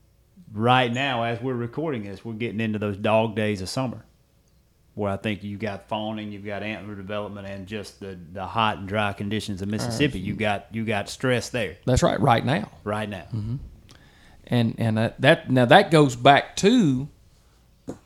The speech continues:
Speaker 2: like Mitt saying, that habitat management, having that go, I think you said a thousand acres. That was our mock study or our mock, you know, sequence. But having that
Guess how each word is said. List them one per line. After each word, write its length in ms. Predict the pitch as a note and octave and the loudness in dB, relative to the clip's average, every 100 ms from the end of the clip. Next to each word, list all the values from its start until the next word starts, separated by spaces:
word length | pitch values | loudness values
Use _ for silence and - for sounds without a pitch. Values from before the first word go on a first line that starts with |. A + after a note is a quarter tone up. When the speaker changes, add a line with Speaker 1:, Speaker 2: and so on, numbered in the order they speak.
| _ | _
Speaker 2:
like 220 | B2 G2 | -2 0
Mitt 260 | A#2+ B2 - | 0 0 0
saying, 260 | B2 A#2+ | 2 4
that 160 | A#2+ - | 2 0
habitat 680 | - D3+ D3 B2+ C#3+ C3 A2+ | 0 2 4 2 2 2 4
management, 480 | C3 F3+ B2 B2 - - - | 0 0 -4 -8 -8 -20 -20
having 540 | - - F3 F#3+ D3 C3 | -8 4 4 6 4 4
that 420 | C#3 C3 - - _ _ D3+ | 4 4 2 -14 _ _ -2
go, 220 | C#3+ A#2 | -2 -2
I 80 | A#2+ | -6
think 240 | C3 B2 | -8 -8
you 80 | - | -8
said 180 | C3+ A2 | -4 -4
a 60 | |
thousand 480 | - A2+ A2 A2 A2+ | 0 2 2 0 -2
acres. 220 | A2 A2+ | -4 -2
That 160 | A2+ A2 | -2 -2
was 120 | A2+ | -2
our 300 | A2 G#2+ G#2 _ | -2 -2 -6 _
mock 460 | A#2+ A#2 A2+ - - | 0 2 2 0 -8
study 460 | - C3 A#2+ A2+ - - | 0 2 2 -2 -8 -14
or 140 | - A#2 | -4 -2
our 160 | A2+ | 0
mock, 460 | A#2 C3+ A2+ - _ _ | 2 2 2 -4 _ _
you 100 | B2 | -6
know, 160 | G#2 - _ _ - - | -6 -10 _ _ -20 -8
sequence. 460 | - D#3+ - A#2 | 2 2 4 -2
But 280 | - A#2+ - - _ _ | 2 0 0 -14 _ _
having 520 | - F3 A#3+ G3+ D3 | 4 6 8 4 2
that 340 | C#3 C3 - | 2 0 -2